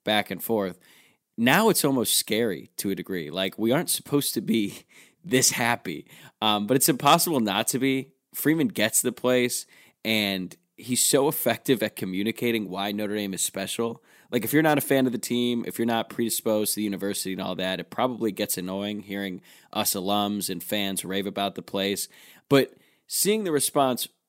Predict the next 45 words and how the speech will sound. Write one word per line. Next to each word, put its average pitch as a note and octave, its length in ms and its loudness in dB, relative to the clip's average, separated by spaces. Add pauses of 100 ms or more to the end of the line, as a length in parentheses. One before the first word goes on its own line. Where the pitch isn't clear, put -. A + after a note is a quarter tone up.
(120)
from C3 220 0
so B2 160 2
many A2+ 220 2
people G#2 600 -4
who A2+ 200 2
have G2+ 100 0
heard C#3 280 4
it A#2+ 80 4
all A2 140 6
before, F#2+ 580 -4 (160)
but A#2 100 -2
now A#2 100 4
they're B2+ 100 2
responding A2+ 520 0
to G#2 160 -2
it G2 100 -4
in G2+ 80 -6
a F#2+ 40 -6
much G#2 340 -2
different G#2+ 320 -4
way, F#2 240 -4
is A2 120 -2
a G2 60 -8
testament B2+ 500 -2
to - 80 -6
Marcus. G2+ 520 -2 (240)
It's - 180 -2
still C#3 220 4
so C3 260 2
insane A2+ 320 0
to A#2+ 80 2
me B2 120 2
that G#2+ 120 -2
he's G2+ 240 -2
only A#2 220 0
been G2+ 320 -2 (180)
at G#2 220 0
Notre G2+ 240 -2
Dame G2+ 240 -4
for G#2 120 -8
eleven F#2+ 420 -4
months, F#2 440 -2 (460)
but B2 240 2
maybe C#3 260 4
that's C#3+ 300 2